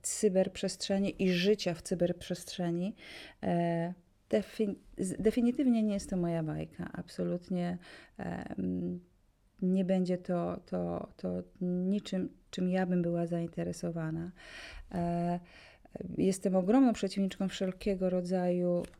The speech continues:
em, technologii wykorzystywanej po to, żeby uzależniać ludzi. A to będzie uzależniające, zwłaszcza dla młodych ludzi, którzy,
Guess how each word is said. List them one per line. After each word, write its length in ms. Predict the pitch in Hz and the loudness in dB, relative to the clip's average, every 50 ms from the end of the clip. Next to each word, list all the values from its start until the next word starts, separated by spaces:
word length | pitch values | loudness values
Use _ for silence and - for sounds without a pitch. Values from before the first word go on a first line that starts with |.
| - | -4
em, 360 | - 170 170 170 170 170 - - - _ _ _ | -4 -2 -2 -2 -4 -4 -6 -8 -12 _ _ _
technologii 800 | - 190 175 - - - 196 185 185 185 180 190 196 190 185 185 | -4 -2 -2 -2 -2 0 2 2 4 4 4 4 4 4 2 0
wykorzystywanej 680 | 175 180 180 - 175 175 175 - 185 170 175 175 175 180 | -2 -2 -2 -2 -2 -4 -2 -2 -2 0 0 0 0 0
po 140 | 180 - 175 | 0 -2 -2
to, 120 | - 180 | -2 -2
żeby 200 | 175 180 165 170 | -2 -2 -2 -2
uzależniać 800 | - - 175 160 180 170 165 165 165 160 165 160 165 160 - - | -2 -2 0 2 2 2 2 2 2 2 0 0 0 -2 -4 -6
ludzi. 320 | 160 160 160 165 175 190 - - - - - - - - - _ | -6 -4 -4 -6 -8 -8 -10 -16 -20 -20 -20 -18 -20 -20 -8 _
A 100 | - 180 | -2 -2
to 280 | 180 - - - 247 247 | -2 -2 0 2 2 4
będzie 340 | 214 202 202 202 202 208 - | 4 4 4 4 2 0 0
uzależniające, 960 | 196 190 196 196 185 190 190 190 190 185 180 185 185 185 185 185 175 190 180 | 0 2 2 4 4 4 2 2 0 0 0 0 0 0 -2 -2 -2 -4 -2
zwłaszcza 360 | 175 180 190 185 - - 190 | -2 -2 -2 -2 -2 -2 0
dla 160 | 175 175 175 | 0 2 2
młodych 460 | 175 175 180 180 180 175 180 175 - | 2 2 2 2 0 0 -2 -2 -2
ludzi, 340 | 185 185 185 180 170 175 175 | -2 -2 0 -2 -2 -4 -6
którzy, 480 | 170 - - 180 180 175 190 185 180 | -8 -6 -6 -6 -4 -2 -2 -2 -2